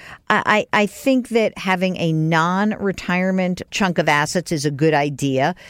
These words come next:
You know, there is one other thing that you guys could consider that could be interesting, just because,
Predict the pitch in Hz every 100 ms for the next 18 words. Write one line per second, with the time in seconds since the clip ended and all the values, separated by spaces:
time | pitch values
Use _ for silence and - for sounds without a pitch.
0 | - - - 392 311 285 247 214 208 226
1 | 262 330 415 - 233 226 226 220 - 208
2 | 202 190 - 170 165 160 165 - - 180
3 | 175 - 180 160 - 151 165 156 147 160
4 | 143 - 147 139 165 - 185 170 220 226
5 | 208 202 180